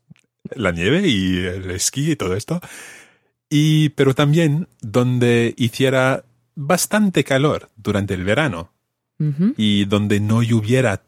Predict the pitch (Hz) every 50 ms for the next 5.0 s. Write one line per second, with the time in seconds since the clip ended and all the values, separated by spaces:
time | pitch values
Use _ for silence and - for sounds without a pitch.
0 | _ _ - 117 117 113 104 98 92 - - 82 90 113 139 - _ _ _ _
1 | _ _ _ - - 92 92 95 - 101 95 90 92 85 92 92 90 90 110 151
2 | - _ _ _ _ _ _ _ _ _ _ _ _ _ _ _ _ _ - 117
3 | 104 - - 143 170 156 127 135 - - - 98 98 98 98 98 101 107 113 135
4 | 156 175 160 - _ _ _ _ _ - - - 117 104 113 123 123 113 110